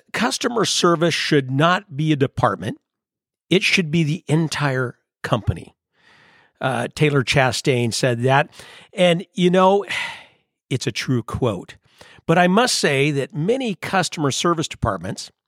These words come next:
are not serving the customer. They're just there to tell the customer that, you know what, your business really isn't that important to us, and that you should go tell someone who cares, because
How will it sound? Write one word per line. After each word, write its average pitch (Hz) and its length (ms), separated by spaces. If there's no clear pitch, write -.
are 147 100
not 226 200
serving 196 360
the 165 120
customer. 139 680
They're 175 360
just 143 340
there 156 200
to 143 100
tell 214 320
the 196 100
customer 139 560
that, 156 120
you 170 140
know 208 160
what, 220 200
your 180 140
business 165 580
really 214 340
isn't 196 260
that 226 180
important 269 380
to 123 100
us, - 260
and 180 120
that 196 120
you 233 160
should 190 200
go 147 160
tell 143 280
someone 127 400
who 120 160
cares, 110 420
because 123 420